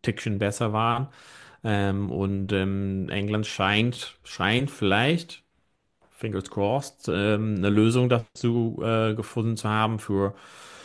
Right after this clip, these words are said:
Angriff, Verteidigung, Positionsspiel, wer, wer spielt wo. Ähm, ich glaube, die Frage mit Fullback ist vielleicht immer noch nicht so ganz gelöst.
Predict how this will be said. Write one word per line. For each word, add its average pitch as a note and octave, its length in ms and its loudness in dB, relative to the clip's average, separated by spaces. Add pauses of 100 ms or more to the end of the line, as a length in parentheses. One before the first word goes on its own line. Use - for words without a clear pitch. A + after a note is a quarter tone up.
(880)
Angriff, A2+ 460 2
Verteidigung, G#2+ 1120 2
Positionsspiel, G#2+ 1040 2
wer, G2+ 420 2
wer G#2+ 120 4
spielt G2+ 320 -6
wo. A#2+ 380 2 (140)
Ähm, F#2+ 680 0 (380)
ich G#2 100 -4
glaube, G#2+ 400 8
die G2+ 140 0
Frage G#2 480 0
mit G2 240 -4
Fullback A#2 560 2
ist A2 80 -8
vielleicht G2 260 -4
immer G#2+ 160 -2
noch A#2 140 0
nicht B2 160 0
so A#2+ 100 -8
ganz A2 260 -2
gelöst. A2 600 2